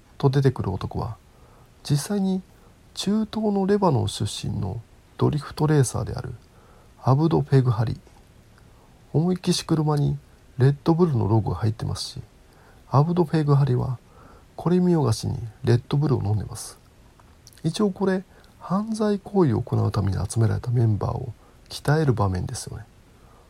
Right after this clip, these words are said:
そこで有名人のカメオ出演と企業タイアップ。何なんだよと。ドライビングテクニックが向上したと、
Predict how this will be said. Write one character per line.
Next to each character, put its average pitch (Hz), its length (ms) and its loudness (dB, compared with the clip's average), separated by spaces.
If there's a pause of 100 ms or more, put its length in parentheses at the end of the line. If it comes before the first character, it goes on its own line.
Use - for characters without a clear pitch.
(220)
そ - 180 -16
こ 190 120 0
で 185 160 2 (420)
有 160 240 2
名 190 220 4
人 117 200 0
の 95 120 -4
カ 117 160 0
メ 120 120 2
オ 113 80 2
出 - 280 -4
演 - 180 -8
と - 180 -14 (400)
企 120 220 -2
業 123 160 2
タ 120 140 0
イ 107 100 0
ア 107 40 -2
ッ - 20 -6
プ。 - 180 -14 (600)
何 139 240 2
な 117 100 6
ん 101 80 2
だ - 100 -6
よ - 80 -8
と。 - 160 -12 (1080)
ド 143 140 2
ラ 214 120 2
イ 220 60 0
ビ 214 100 0
ン 208 60 0
グ 196 60 -2
テ 208 100 -4
ク 180 100 0
ニ 123 140 4
ッ - 20 -6
ク - 80 -14
が 98 80 0
向 117 260 0
上 110 200 -2
し - 60 -6
た 104 100 -6
と、 113 180 -12